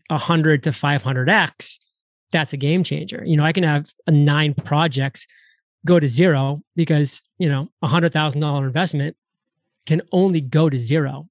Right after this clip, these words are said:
if you're not stupid and playing with leverage in the crypto game. It can only go to zero, but that hundred thousand dollars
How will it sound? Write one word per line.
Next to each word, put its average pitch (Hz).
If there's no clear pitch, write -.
if -
you're 151
not 143
stupid 147
and 135
playing 131
with 123
leverage 135
in 139
the 127
crypto 139
game. 127
It 180
can 156
only 165
go 139
to 131
zero, 139
but 151
that 160
hundred 151
thousand 139
dollars 135